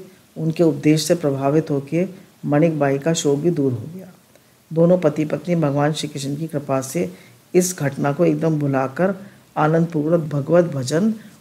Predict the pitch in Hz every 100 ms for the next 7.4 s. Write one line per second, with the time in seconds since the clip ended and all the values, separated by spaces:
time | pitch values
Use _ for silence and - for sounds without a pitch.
0 | - 175 - 143 147 180 156 139 143 180
1 | 175 160 151 165 170 147 147 143 127 -
2 | - - - - - - - _ _ _
3 | _ - 180 175 175 180 185 - - 165
4 | - 196 208 160 151 151 160 - 165 160
5 | 156 - _ _ 151 143 143 139 139 147
6 | 147 151 156 151 151 151 147 160 165 156
7 | 147 143 147 165